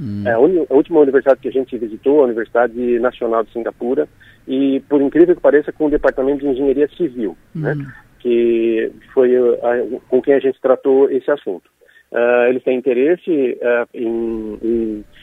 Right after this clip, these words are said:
Speaker 2: em entender como é que nós estamos encaminhando o nosso projeto aqui,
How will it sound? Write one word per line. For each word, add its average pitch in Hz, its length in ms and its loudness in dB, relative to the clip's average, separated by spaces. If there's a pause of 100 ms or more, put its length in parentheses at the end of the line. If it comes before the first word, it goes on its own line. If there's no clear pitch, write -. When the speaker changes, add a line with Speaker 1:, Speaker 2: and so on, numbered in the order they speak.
(180)
Speaker 2:
em 117 360 0
entender 131 640 6 (140)
como 127 240 0
é 160 80 2
que - 80 -4
nós 156 180 4
estamos 131 600 2
encaminhando 123 580 0
o - 20 -2
nosso 113 260 -4
projeto 113 540 -2
aqui, 156 320 -4